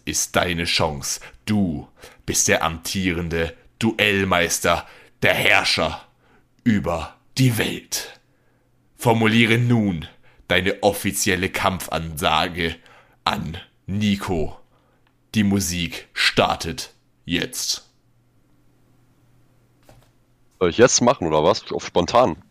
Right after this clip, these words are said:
Speaker 1: Jetzt, sofort.
Speaker 2: Also, Nico, du hast es gehört. Es geht wieder los.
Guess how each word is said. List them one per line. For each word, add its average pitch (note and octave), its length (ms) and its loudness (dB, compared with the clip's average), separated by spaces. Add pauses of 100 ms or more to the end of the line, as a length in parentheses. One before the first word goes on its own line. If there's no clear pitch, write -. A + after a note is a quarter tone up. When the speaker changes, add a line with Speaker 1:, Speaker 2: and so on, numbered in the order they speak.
(520)
Speaker 1:
Jetzt, - 600 -4
sofort. - 920 -8 (1500)
Speaker 2:
Also, C#3+ 360 8
Nico, D#3+ 420 6 (500)
du A#2 120 2
hast A#2 140 2
es - 140 -4
gehört. A2+ 540 2 (260)
Es - 120 -14
geht G#2+ 140 0
wieder F2+ 180 2
los. A#2 420 0